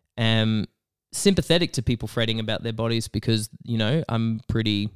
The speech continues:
you know, to me, the, to me, a, a person is their body.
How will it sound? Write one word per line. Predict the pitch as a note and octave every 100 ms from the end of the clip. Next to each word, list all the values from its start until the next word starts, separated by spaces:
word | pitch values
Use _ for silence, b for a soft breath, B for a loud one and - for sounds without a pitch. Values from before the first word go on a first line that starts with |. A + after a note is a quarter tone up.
| _
you | A#2+
know, | A2 A#2+
to | - C3
me, | A#2
the, | A2+ G#2 G#2 -
to | -
me, | B2+ A#2+ A#2
a, | A2+ - - - - - _ -
a |
person | - A#2+ - A2
is | A2+ A2
their | G#2
body. | G2 F#2+ F#3